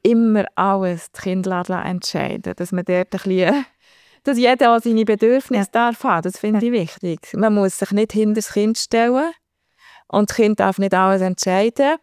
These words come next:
Speaker 1: Natürlich in einem liebevollen Weg.
Speaker 2: Klar.
Speaker 1: Aber ein bisschen Konsequenz macht manchmal schon Sinn, weil sonst ist man plötzlich in so einer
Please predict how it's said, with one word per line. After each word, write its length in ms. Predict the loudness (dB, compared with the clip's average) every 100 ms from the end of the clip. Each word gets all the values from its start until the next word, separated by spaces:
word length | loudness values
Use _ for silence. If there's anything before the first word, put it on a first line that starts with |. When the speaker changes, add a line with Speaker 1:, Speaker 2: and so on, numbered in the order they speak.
| _
Speaker 1:
Natürlich 520 | -6 -4 -2 -2 -2 -2
in 280 | -2 -2 -2
einem 120 | -2
liebevollen 640 | -2 -2 -2 0 0 2
Weg. 440 | 2 0 -2 -6 -12
Speaker 2:
Klar. 420 | -12 -6 -4 -4 -8 -10 _ _ -2
Speaker 1:
Aber 280 | 0 0
ein 60 | -2
bisschen 200 | -2 -4
Konsequenz 680 | -2 -4 -4 -6 -6 -6 -4
macht 220 | -6 -6
manchmal 280 | -6 -4 -4
schon 200 | -6 -6
Sinn, 280 | -4 -2 -2
weil 140 | -4
sonst 220 | -4 -4 -4
ist 100 | -4
man 100 | -2
plötzlich 380 | -2 -2 -4
in 60 | -4
so 80 | -2
einer 240 | -2 0